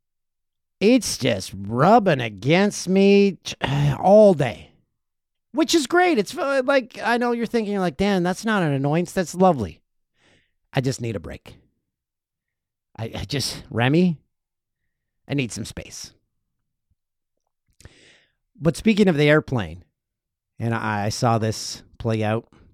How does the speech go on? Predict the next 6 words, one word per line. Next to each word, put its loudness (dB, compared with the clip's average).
in -4
real -4
time, -6
the -2
overhead -2
luggage. -8